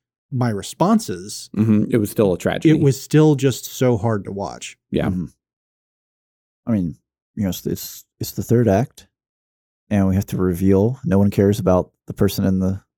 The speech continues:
Speaker 1: In the
Speaker 3: closet.
Speaker 1: box.
Speaker 3: Yeah, in the
Speaker 1: Yeah.
Speaker 3: box.
Speaker 1: <laughs>
Speaker 3: I also gave it a seven.
Speaker 1: Yeah.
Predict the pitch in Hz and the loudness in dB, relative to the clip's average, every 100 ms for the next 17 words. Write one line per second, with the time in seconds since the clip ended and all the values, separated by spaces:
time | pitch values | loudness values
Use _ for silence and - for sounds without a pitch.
0 | _ 135 123 117 107 92 101 107 - 104 | _ -2 0 2 2 2 0 -2 0 0
1 | 101 117 95 127 - 170 175 - _ _ | 2 2 2 2 2 0 0 -16 _ _
2 | _ 104 95 101 107 107 135 101 95 127 | _ 0 2 2 4 4 4 2 0 -2
3 | 139 127 | -2 -2